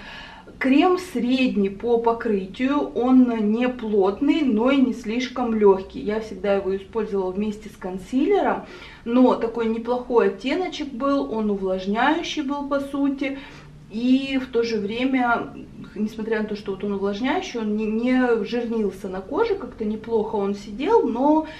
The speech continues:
единственное, не слишком долго. То есть порой, когда, допустим, у меня там двенадцатичасовой рабочий день, то к вечеру я уже видела, <laughs> как он исчезает на коже, особенно на крыльях, а, носа, но, в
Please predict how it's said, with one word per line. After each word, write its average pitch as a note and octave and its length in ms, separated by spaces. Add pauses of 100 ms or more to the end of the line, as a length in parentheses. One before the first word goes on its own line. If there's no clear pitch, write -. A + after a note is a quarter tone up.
(180)
единственное, C4+ 560
не A#3+ 320
слишком A#3 640
долго. G#3 400
То - 120
есть G#3 160
порой, A#3 360
когда, G3 300
допустим, G3 500
у F#3+ 60
меня F#3 220
там F3+ 260 (580)
двенадцатичасовой A3+ 1080
рабочий A3+ 480
день, C4+ 320 (440)
то C4+ 320
к - 100
вечеру A#3 460
я G3+ 200
уже G3+ 540
видела, G#3 540
<laughs> - 80
как - 160
он B3 200
исчезает B3 680
на G3 100
коже, D4+ 340
особенно G#3 420
на G3 120
крыльях, G3 560 (420)
а, G3 160
носа, D4 600
но, C4 320
в - 80